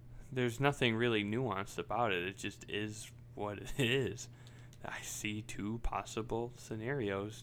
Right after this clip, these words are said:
to what's happening. And let's break down the first one. There's no,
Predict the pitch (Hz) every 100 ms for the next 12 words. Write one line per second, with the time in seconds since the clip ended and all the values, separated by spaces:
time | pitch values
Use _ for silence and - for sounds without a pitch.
0 | - 107 101 - - 160 - 87 - 117
1 | - - - - - - - - - -
2 | 101 98 98 104 - - - - - -
3 | - - 131 - 165 160 110 113 50 -
4 | - - - - - - - - - -
5 | - - - - - - - - - -
6 | - - - - - - - - - -
7 | - - - - - - - - - 147
8 | 147 143 139 143 143 143 143 143